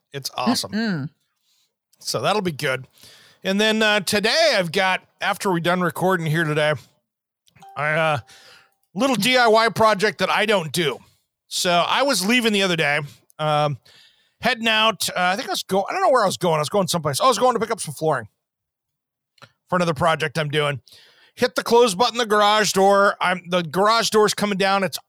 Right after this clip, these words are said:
Speaker 1: almost, I'm outside of the garage. It's like an inch or two above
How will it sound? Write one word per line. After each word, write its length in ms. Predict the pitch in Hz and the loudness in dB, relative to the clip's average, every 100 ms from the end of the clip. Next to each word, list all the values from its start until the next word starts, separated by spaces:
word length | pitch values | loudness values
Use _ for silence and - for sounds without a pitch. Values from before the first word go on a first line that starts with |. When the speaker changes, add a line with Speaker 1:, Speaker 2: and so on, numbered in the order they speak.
| - | -2
Speaker 1:
almost, 640 | 208 247 262 262 247 - - _ - | 2 2 2 2 0 -4 -10 _ -8
I'm 120 | 180 | -2
outside 380 | 190 247 - 240 | 0 0 0 0
of 60 | 208 | 0
the 60 | |
garage. 480 | 165 160 147 135 131 - - - - - | -2 0 0 -2 -4 -12 -18 -20 -20 -8
It's 120 | 170 | -4
like 120 | 208 | -2
an 100 | 202 | -4
inch 280 | 190 254 - | -4 -4 -4
or 80 | 202 | -4
two 440 | - 233 214 196 - _ _ _ _ _ _ _ _ _ _ _ _ - | -2 0 0 0 -4 _ _ _ _ _ _ _ _ _ _ _ _ -6
above 680 | 190 127 202 196 208 180 | -4 0 0 2 0 -4